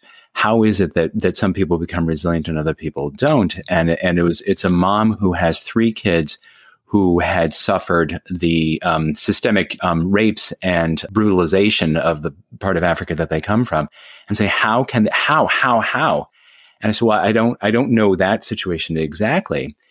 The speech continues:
but it's fair that despite, uh, uh, trauma, as terrible as trauma can be, they still want their lives to work out."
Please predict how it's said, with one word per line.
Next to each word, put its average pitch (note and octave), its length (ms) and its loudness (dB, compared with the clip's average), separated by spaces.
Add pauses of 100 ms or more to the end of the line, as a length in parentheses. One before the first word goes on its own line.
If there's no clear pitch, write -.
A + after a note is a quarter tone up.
(340)
but A2+ 240 0
it's G#2+ 140 0
fair D3+ 260 2
that G2 300 0
despite, A2 480 2 (440)
uh, G#2+ 120 2 (100)
uh, G2+ 220 0
trauma, B2+ 340 2
as G#2 120 0
terrible A#2 480 2
as A2+ 100 2
trauma F2 320 -2
can F2+ 200 -2
be, F2 380 0 (480)
they G#2 180 2
still C3 260 0
want B2+ 200 2
their A2 120 2
lives G#2+ 320 0
to F2+ 100 0
work D2+ 240 -4
out." A#1 200 -6